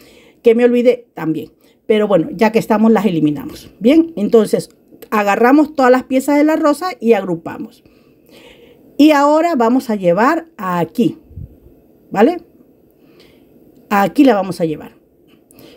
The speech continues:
Y nos vamos, bueno, a-, acabo de eliminar la rosa anterior porque ya no la iba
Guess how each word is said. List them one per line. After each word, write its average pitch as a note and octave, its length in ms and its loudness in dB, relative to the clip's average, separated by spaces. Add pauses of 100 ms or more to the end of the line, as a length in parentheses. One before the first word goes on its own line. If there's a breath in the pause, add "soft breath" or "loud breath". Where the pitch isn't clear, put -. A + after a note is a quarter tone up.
(340 loud breath)
Y F#4 280 2
nos D#4 240 6
vamos, D#4+ 480 0
bueno, F3+ 300 -6 (200)
a-, F#3 280 -2
acabo G#3 320 2
de C4+ 60 2
eliminar A3+ 420 -2
la A#3+ 140 0
rosa F#3+ 300 -4
anterior D#3+ 500 0
porque - 280 -8
ya D#3+ 140 2
no E3+ 120 4
la E3 140 2
iba E3 140 4